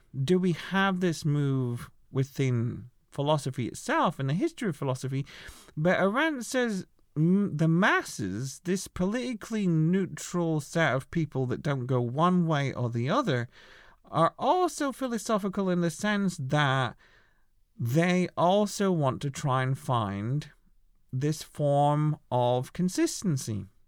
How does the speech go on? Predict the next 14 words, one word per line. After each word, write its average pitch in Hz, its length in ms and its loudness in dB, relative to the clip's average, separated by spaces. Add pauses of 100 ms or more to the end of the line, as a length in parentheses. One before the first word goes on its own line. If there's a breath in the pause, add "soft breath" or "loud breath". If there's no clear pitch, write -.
(400)
something 226 480 -2
that'll 156 260 0
tie 226 520 0
everything 185 560 0
together. 147 640 -2 (380)
And 165 240 4
so 202 440 2 (260)
this 269 240 -2
is 320 160 0 (160)
why 127 640 2 (160)
people 196 640 -2
are 139 580 4
predisposed 147 1300 0
to 170 480 0